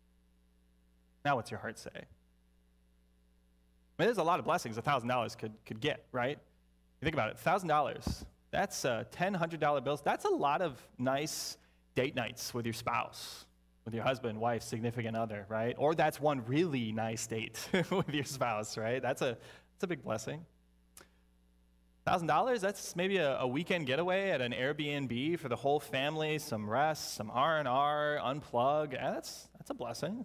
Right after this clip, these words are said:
absolutely. Maybe that's a round trip plane ticket to see a friend of yours who's far away and you,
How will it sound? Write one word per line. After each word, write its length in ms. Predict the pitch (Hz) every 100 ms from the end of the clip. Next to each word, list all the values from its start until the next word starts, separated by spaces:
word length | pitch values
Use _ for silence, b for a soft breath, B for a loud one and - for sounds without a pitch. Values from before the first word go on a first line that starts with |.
| -
absolutely. 640 | 143 - 117 131 170 208 190 b b b
Maybe 140 | 143 170
that's 340 | 170 165 -
a 180 | 143 131
round 480 | 123 143 180 190 185
trip 420 | - - 147 -
plane 240 | - - 175
ticket 540 | - 110 107 107 - -
to 180 | 123 113
see 180 | 143
a 40 | 131
friend 280 | - 131 131
of 120 | 120
yours 340 | 117 117 113
who's 160 | 113 113
far 200 | - 139
away 360 | 135 123 135 135
and 80 |
you, 140 | 113